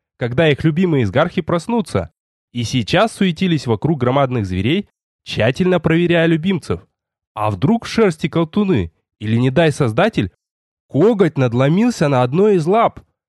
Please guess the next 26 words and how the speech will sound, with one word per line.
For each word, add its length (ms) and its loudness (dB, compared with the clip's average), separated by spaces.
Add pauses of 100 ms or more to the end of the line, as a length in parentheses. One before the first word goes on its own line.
(300)
Сгархи 560 0
к 100 -10
вниманию 480 2
относились 560 -2
крайне 320 0
благосклонно, 880 -2 (340)
особенно 760 0
после 340 0
того, 400 2 (260)
как 200 -4
отяжелевшие 800 0
самки 360 -2
стали 340 0
крайне 380 -2
раздражительными, 960 -2 (320)
и 80 -4
муженьков 640 2
не 140 0
жаловали, 640 2 (300)
то 140 0
и 100 2
дело 300 2
норовя 400 4
влепить 420 0
им 120 0
оплеуху. 580 0